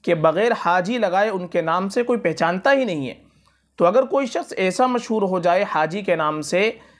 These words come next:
कि हाजी लगाए बग़ैर उसको पहचानना मुश्किल हो, तो फिर ऐसा शख्स अपने नाम के साथ हाजी लगा सकता है और लिख सकता है। लेकिन हज करने के फ़ौरन आने के बाद ही अपने आप को हाजी कहलाना, ये चीज़ दुरुस्त नहीं है,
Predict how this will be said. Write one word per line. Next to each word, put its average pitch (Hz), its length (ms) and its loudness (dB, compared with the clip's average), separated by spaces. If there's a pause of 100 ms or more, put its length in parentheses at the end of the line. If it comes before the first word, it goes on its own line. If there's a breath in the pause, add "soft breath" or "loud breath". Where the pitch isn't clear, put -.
(140 loud breath)
कि 190 220 4
हाजी 185 460 0
लगाए 190 340 0
बग़ैर 190 340 0
उसको 175 340 -2
पहचानना 180 560 0
मुश्किल 240 360 -2
हो, 139 240 -4 (400 soft breath)
तो 202 100 2
फिर 311 220 2
ऐसा 226 320 0
शख्स 214 320 -4
अपने 160 280 -2
नाम 151 200 2
के 151 120 -6
साथ 196 260 -2
हाजी 147 340 0
लगा 151 260 0
सकता - 380 -2
है 240 240 0 (300 soft breath)
और 233 100 2
लिख 175 160 0
सकता 139 340 -4
है। 127 180 -8 (480 soft breath)
लेकिन 262 540 0 (360)
हज 214 240 2
करने 226 320 -2
के 240 200 0
फ़ौरन 190 420 0
आने 214 240 0
के 226 140 -2
बाद 214 260 2
ही 208 160 -4
अपने 175 260 -4
आप 190 200 0
को 175 100 -2
हाजी 156 340 -2
कहलाना, 156 440 0
ये 156 160 0
चीज़ 180 280 -4
दुरुस्त 147 380 -6
नहीं 123 300 -4
है, 123 140 -8